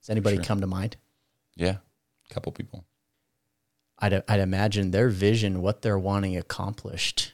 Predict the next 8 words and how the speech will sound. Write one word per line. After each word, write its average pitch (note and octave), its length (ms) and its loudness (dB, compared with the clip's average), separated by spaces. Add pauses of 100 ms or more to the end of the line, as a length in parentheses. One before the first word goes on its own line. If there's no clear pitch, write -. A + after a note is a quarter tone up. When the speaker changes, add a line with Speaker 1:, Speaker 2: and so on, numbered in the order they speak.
(140)
Speaker 1:
is E2+ 160 -14
probably F#2+ 540 -2
a F2 80 -4
little F2+ 160 -8
bit E2+ 200 -20
contagious - 600 -2
as - 160 -6
well. F2+ 320 -6